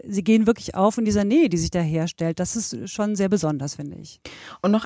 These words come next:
Speaker 2: ein, eine ganz kurze Frage zum Schluss. Ähm, wer steht denn da eigentlich alles? Also eine Bühne, eine klassische gab es ja nicht, aber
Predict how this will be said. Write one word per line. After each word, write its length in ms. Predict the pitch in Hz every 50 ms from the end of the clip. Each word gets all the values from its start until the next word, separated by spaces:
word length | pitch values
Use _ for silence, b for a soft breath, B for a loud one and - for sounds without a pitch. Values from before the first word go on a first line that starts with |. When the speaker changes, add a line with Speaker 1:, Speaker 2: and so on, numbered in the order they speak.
| -
Speaker 2:
ein, 360 | - 214 226 247 254 262 247 - -
eine 560 | - 233 240 233 226 226 220 220 214 208 208 - _
ganz 280 | - - 247 262 - -
kurze 240 | - 240 - 220
Frage 360 | 226 - - 202 202 208 220 220
zum 200 | - - 214 214
Schluss. 420 | - - - 226 233 233 - - - -
Ähm, 260 | 185 190 196 196 190
wer 120 | 202 202
steht 220 | 220 - 233 226 262
denn 100 | 247 226
da 100 | 202 -
eigentlich 320 | - 190 202 - - -
alles? 220 | - 190 190 196 -
Also 160 | - 175 185
eine 140 | 185 190 185
Bühne, 340 | - - 196 208 220 226 214
eine 140 | 196 196
klassische 420 | 190 - - 196 - - - - 180
gab 260 | - 185 190 208 -
es 100 | 208 -
ja 80 | 180 175
nicht, 180 | 175 180 -
aber 200 | - - 175 180